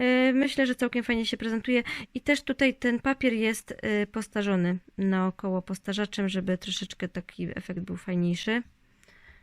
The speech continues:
Coś mi dzisiaj światło ucieka i strasznie mnie to denerwuje, że jest raz jasne, a raz takie ciemne, no ale trudno.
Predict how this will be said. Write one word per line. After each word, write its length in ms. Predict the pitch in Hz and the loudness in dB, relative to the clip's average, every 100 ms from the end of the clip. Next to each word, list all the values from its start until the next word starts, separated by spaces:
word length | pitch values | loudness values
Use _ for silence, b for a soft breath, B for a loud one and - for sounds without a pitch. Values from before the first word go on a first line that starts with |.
| b - | b -10
Coś 220 | 202 - | -8 -6
mi 80 | 196 | -6
dzisiaj 260 | - 202 | -4 -2
światło 380 | 190 202 190 - 175 | -2 -4 -4 -6 -8
ucieka 380 | - - 165 - 190 | -10 -10 -8 -8 -10
i 60 | 202 | -10
strasznie 260 | - 180 | -10 -6
mnie 80 | 185 | -6
to 80 | 180 | -4
denerwuje, 480 | 180 180 170 175 185 175 _ _ - _ _ _ _ _ _ _ - _ _ _ _ _ _ - - - - | -2 0 -2 -4 -6 -8 _ _ -20 _ _ _ _ _ _ _ -20 _ _ _ _ _ _ -20 -20 -20 -14
że 200 | 190 185 | -8 -4
jest 240 | 175 175 | -4 -6
raz 240 | - 175 - | -8 -8 -4
jasne, 400 | 202 196 - - | -4 -4 -8 -4
a 80 | 175 | -2
raz 180 | 175 | -4
takie 260 | - 175 - | -6 -14 -14
ciemne, 360 | - 170 175 170 | -6 -4 -2 0
no 140 | 175 | 0
ale 160 | 165 175 | -2 -4
trudno. 380 | - 180 175 | -6 -6 -6